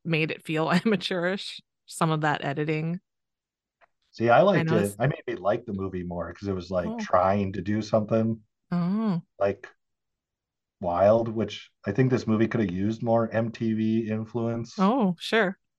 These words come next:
Speaker 2: of, like, trying weird music video tricks,
Speaker 1: Mm-hmm.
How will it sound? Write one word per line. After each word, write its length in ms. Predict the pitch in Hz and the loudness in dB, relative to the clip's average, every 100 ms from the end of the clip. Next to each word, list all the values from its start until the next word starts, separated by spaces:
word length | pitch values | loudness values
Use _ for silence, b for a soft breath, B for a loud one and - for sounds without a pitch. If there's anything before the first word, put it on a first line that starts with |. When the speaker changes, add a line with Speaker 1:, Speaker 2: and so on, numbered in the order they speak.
| _ - | _ -2
Speaker 2:
of, 160 | 104 | 2
like, 260 | 104 104 101 | 6 4 4
trying 500 | - 107 95 101 104 | -4 0 2 2 -2
weird 340 | 95 98 101 90 | -2 -2 -2 -4
music 300 | 92 104 101 | -4 -4 -2
video 280 | 110 110 | 0 0
tricks, 360 | 107 - 113 180 | -2 0 0 2
Speaker 1:
Mm-hmm. 200 | 180 160 | 0 0